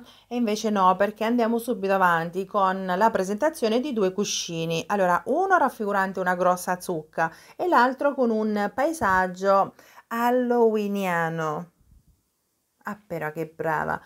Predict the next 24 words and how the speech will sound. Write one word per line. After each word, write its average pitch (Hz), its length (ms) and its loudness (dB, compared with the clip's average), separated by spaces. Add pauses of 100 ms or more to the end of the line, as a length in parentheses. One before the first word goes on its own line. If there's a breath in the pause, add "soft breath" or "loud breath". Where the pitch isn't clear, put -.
(300 loud breath)
Con 370 200 0
il 226 160 0
gufo 185 460 0
sul 170 220 -10
ramo, 214 800 2
i 311 120 -2
pipistrelli, 190 1080 -2
le 170 200 -8
zucche 226 600 -2
e 294 80 -8
la 208 120 0
befana. 156 800 -2 (600)
La 185 80 -2
befana, 160 720 -2 (280 loud breath)
vabbè, 190 400 -2 (100)
mm, 175 600 -6
mm, 185 200 -12 (380)
mm, - 240 -14
si 202 120 -4
starà 175 280 0
portando 180 400 -6
avanti 165 300 -2
col 165 160 2
lavoro. 160 600 2